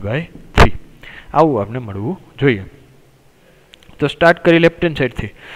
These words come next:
તો લેફ્ટ હેન્ડ સાઇડથી સ્ટાર્ટ કરશું તો શું આવે જોતા છે. તો કે હવે લેફ્ટ હેન્ડ સાઇડ વન, થ્રી, થ્રી, ફાઈવ,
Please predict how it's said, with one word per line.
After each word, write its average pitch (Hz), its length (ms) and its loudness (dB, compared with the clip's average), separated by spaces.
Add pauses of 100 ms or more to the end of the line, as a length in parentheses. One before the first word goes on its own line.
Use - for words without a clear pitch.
(160)
તો 120 140 -4
લેફ્ટ 135 200 -4
હેન્ડ 151 120 -4
સાઇડથી 160 280 -6
સ્ટાર્ટ 160 280 2
કરશું 156 280 -6
તો - 100 -18
શું 165 240 -6
આવે 143 200 2
જોતા 139 260 -2
છે. 104 80 -10 (720)
તો - 140 -12
કે 127 120 0
હવે 135 180 0 (1120)
લેફ્ટ 120 280 -2
હેન્ડ 123 180 -4
સાઇડ 113 240 -10 (2000)
વન, 135 180 0 (300)
થ્રી, 151 260 -2 (1900)
થ્રી, 147 260 -4 (180)
ફાઈવ, 139 280 -4